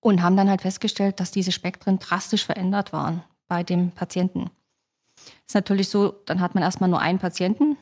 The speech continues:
Daraufhin haben wir halt dann diese Kooperation angefangen, dass sie uns mehrere Patienten geliefert haben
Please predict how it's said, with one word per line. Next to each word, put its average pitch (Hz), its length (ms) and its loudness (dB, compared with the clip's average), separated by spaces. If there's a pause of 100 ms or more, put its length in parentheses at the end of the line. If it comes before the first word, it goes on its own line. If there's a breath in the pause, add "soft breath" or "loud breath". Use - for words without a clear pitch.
(120)
Daraufhin 185 400 2
haben 190 180 4
wir 190 140 0
halt 180 200 0
dann 175 200 2
diese 175 220 -4
Kooperation 185 640 -2
angefangen, 214 640 4
dass 196 200 -2
sie 185 120 -4
uns 175 240 2
mehrere 247 400 4
Patienten 240 680 0
geliefert 214 460 -2
haben 247 340 2